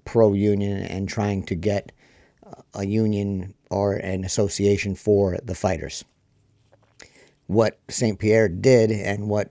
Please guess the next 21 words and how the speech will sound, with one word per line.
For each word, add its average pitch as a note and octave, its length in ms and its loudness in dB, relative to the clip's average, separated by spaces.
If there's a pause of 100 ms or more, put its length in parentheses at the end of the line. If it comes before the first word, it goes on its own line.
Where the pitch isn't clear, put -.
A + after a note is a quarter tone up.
a - 100 -4
lot A2+ 200 4
of G2 60 0
these F#2 200 -2
fighters F#2 360 0
that G2 140 -6
were F#2+ 120 -4
involved F#2+ 320 -2
with F#2 100 -8
this, G2+ 220 -6
the A2+ 220 0
M G#2 120 2
M F#2 300 -2
A A2 100 -2
A G2 480 0
A F#2 40 -6
fizzled G2 480 0
out F#2 260 -4
rather F#2 300 -2
quickly. F#2+ 460 -4 (640)
Um, D2 360 -6